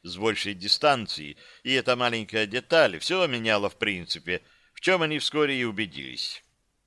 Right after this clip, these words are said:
Единственное, что могли сделать наши лёгкие крейсера, это открыть массированный фланговый огонь по едва видимым миноносцам,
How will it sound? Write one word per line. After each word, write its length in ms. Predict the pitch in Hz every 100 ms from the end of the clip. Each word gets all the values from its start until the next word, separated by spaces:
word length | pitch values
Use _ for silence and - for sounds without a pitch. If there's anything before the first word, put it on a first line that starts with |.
| _
Единственное, 800 | 98 151 156 151 151 - 135 127
что 180 | - 127
могли 280 | 127 139 127
сделать 540 | 87 101 104 104 - _ _ -
наши 260 | 110 120
лёгкие 380 | 147 147 - 95
крейсера, 680 | 113 110 95 120 143 143 - _ _ _
это 280 | 156 175 180
открыть 400 | 175 170 175 170
массированный 720 | 113 110 - 147 139 123 107
фланговый 600 | - 120 123 110 90 92
огонь 360 | 85 107 110 95 _ _ _ _ _
по 60 | 113
едва 420 | 110 107 117 117
видимым 440 | 110 104 110 107
миноносцам, 840 | 104 110 110 110 104 92 - 104